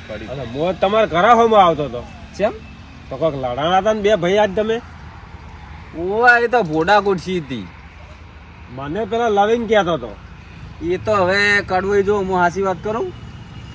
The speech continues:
Speaker 1: આ તો કેવરાય નહીં, પણ આ તો તમને કહું છું, તમે ઘરના છો જી.
Speaker 2: હા.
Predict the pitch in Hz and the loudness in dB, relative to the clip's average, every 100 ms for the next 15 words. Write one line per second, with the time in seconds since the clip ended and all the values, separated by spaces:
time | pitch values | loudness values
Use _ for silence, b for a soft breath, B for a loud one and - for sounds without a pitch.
0 | - - 160 214 190 - 180 185 190 220 | -16 -6 -2 0 -2 -4 -2 0 4 8
1 | 220 214 202 190 185 180 170 175 170 143 | 8 6 2 2 2 0 0 2 0 0
2 | 165 151 147 143 127 104 101 120 117 117 | 0 0 0 -2 -2 -4 -2 -4 -4 -6
3 | 139 175 - 143 | -8 -10 -8 -8